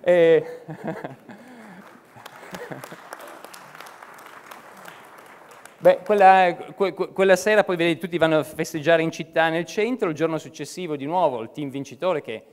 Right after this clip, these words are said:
la, eh, che ritorna a Roma e, e, e va in centro a incontrare il Presidente del Consiglio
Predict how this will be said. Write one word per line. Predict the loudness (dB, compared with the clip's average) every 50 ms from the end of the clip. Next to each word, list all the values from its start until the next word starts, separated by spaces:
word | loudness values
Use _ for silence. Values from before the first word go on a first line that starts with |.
| _ _
la, | -14 -14 -14 -14 _
eh, | -18 -16 -16 -14
che | _ -14
ritorna | -14 -14 -16 -10 _ -6 -6 -6 -6 -6 -4
a |
Roma | -2 -2 -2 -2 -2 -4 -8 -10 -12 -12
e, | -12 -12 -14 -14 -18 _
e, | -16 -14 -12 -12 -12 -14 -16 -16
e | -16 -16 -14
va | -12 -12
in | -12 -12
centro | -12 -12 -12 -12 -12 -12 -10 -10 -10 -12 -16 _ _ _ _ _ -14 -10
a | -10 -8 -8 -8
incontrare | -10 -12 -14 -16 -12 -8 -8 -6 -6 -8 -10 -12
il | -12 -14 -14
Presidente | -14 -16 -14 -12 -14 -14 -12 -12 -14
del | -14
Consiglio | -12 -14 -14 -14 -14 -10 -8 -8 -8 -10